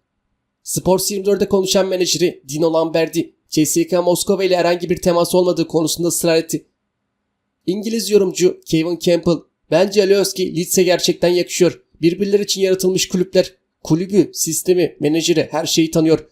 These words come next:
Bu yüzden kalmasına cazip olacağını düşünüyorum.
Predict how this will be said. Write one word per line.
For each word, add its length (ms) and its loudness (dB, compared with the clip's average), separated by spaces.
Bu 120 0
yüzden 280 0
kalmasına 440 0
cazip 380 0
olacağını 440 0
düşünüyorum. 460 -2